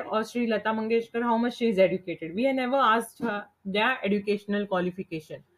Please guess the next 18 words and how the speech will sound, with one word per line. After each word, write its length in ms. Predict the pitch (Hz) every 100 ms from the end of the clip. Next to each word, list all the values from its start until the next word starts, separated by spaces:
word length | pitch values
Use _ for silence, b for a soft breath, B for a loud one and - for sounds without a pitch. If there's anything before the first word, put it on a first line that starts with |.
| _ _ _ -
but 180 | 214 208
we 140 | 247
know 460 | 233 226 294 349 247
them 380 | 262 294 339 339
by 340 | 185 196 214 233
their 260 | 208 214
talent, 360 | - 190 185 190
children. 380 | 190 156 139 131 _ _ _ _ _ - _ _
Even 260 | 226 277 269
actors, 680 | 226 - 254 202 147 - _ _ _ _ _ _ _ _ _ _ _ _ -
whoever 440 | 285 233 254 247
actors 480 | 254 233 220 226 220
will 160 | 220 214
be 120 | 202
there, 160 | 208 202
suppose 320 | 226 214 202
Amitabh 440 | 190 214 208 208
Bachchan, 460 | 180 196 - 175